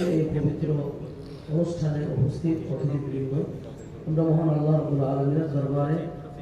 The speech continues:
লাখো কোটি শুকর আদায় করি। আল্লাহ রাব্বুল আলামিন আমাদেরকে অনেক হক্কানি পীর মাশায়েখদের সাথে একত্রিত হয়ে আজকে এই পবিত্র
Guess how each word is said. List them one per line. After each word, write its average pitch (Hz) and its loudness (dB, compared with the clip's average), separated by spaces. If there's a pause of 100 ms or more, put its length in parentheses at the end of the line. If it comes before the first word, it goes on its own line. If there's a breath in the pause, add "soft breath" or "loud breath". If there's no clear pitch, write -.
লাখো 156 2
কোটি 160 0 (100)
শুকর 151 0
আদায় 135 0
করি। 139 0 (280)
আল্লাহ 135 -4
রাব্বুল 139 -2
আলামিন 135 0
আমাদেরকে 139 -2 (1500)
অনেক 208 6 (180)
হক্কানি 156 2
পীর 151 4
মাশায়েখদের 143 0 (100)
সাথে 143 -2
একত্রিত 165 0 (100)
হয়ে 135 0 (360)
আজকে - -4 (100)
এই 135 2
পবিত্র 143 2